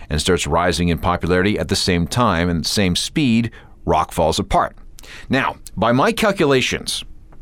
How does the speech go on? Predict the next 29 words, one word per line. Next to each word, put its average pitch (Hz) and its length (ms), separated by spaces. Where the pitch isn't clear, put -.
and 95 160
those 139 240
of 156 80
a 147 80
few 156 240
others, 76 380
the 92 160
rock 113 440
versus 139 380
pop - 400
cycle 87 500
has - 180
played 165 300
itself 143 340
out 113 220
through 110 260
four 202 540
complete 156 500
cycles 98 640
since - 320
nineteen 110 600
fifty-one. 92 760
If - 140
you 110 60
want 143 140
to 143 40
know 127 140
why, 104 460
you 98 180